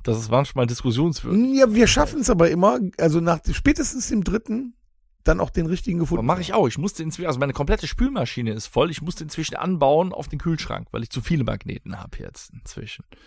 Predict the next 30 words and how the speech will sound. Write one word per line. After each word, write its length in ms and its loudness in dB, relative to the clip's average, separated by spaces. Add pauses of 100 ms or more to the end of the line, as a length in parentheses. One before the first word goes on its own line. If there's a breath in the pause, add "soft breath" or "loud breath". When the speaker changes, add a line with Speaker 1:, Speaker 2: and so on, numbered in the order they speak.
(280 loud breath)
Speaker 2:
Verrückt. 520 -8
Speaker 1:
Aber 300 4
hab 140 0
ich 60 -2
auch 100 -2
so 100 -8
gemacht. 160 0
Auch 200 2
wenn 100 6
du, 120 0
wenn 140 6
du, 220 0
wenn 100 0
du 140 -2
in 140 -2
irgendeinem 240 0
besonderen 440 0
Zoo 240 -2
fährst 320 0
oder 80 -2
Vergnügungspark, 720 -4
da 60 -6
muss 120 -4
auch 140 -6
immer 120 -2
Magnet 400 -6
gekauft 320 -8
Speaker 2:
Nee, 120 0
da, 200 4
Speaker 1:
werden. 280 -2